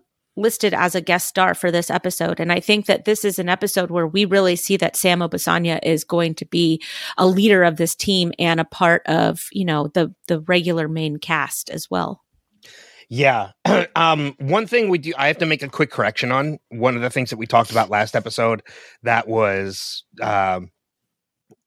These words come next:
Speaker 2: I realized because of this episode is not correct. We started, when we talked about Keely and how her involvement with A F C Richmond,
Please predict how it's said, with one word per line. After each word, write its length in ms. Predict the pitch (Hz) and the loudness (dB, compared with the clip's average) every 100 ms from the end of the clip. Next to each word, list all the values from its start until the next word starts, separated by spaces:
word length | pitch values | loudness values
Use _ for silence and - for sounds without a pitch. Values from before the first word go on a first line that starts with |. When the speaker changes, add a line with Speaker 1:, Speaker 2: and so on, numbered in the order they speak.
| _ - | _ -2
Speaker 2:
I 140 | 135 | 0
realized 500 | 120 120 123 117 117 | 2 2 2 2 0
because 240 | 127 117 104 | -6 -8 -6
of 80 | 101 | -6
this 160 | 117 | -4
episode 320 | 120 101 117 98 | -4 -4 -4 -4
is 100 | 90 | -4
not 320 | 107 107 - | 0 0 -2
correct. 480 | - 95 107 92 _ - - - - | -6 -2 -2 -4 _ -20 -20 -20 -10
We 100 | - 131 | -2 0
started, 280 | 175 165 143 | 2 0 0
when 200 | 131 131 | 0 0
we 100 | 127 | 0
talked 240 | 160 160 | 0 0
about 220 | 139 127 | 0 -2
Keely 580 | - 143 143 127 110 101 - _ _ _ _ _ _ - | 0 0 2 0 -4 -8 -16 _ _ _ _ _ _ -2
and 200 | 127 123 | -2 0
how 540 | 123 120 117 113 95 _ _ _ - | 0 2 2 0 -6 _ _ _ -6
her 180 | 143 127 | 0 0
involvement 600 | 113 107 135 131 131 117 | 0 2 2 2 -2 -4
with 180 | 113 117 | -8 0
A 120 | 113 | 0
F 80 | 107 | 0
C 120 | 113 | -2
Richmond, 580 | 120 147 117 101 98 | 0 0 -2 -4 -6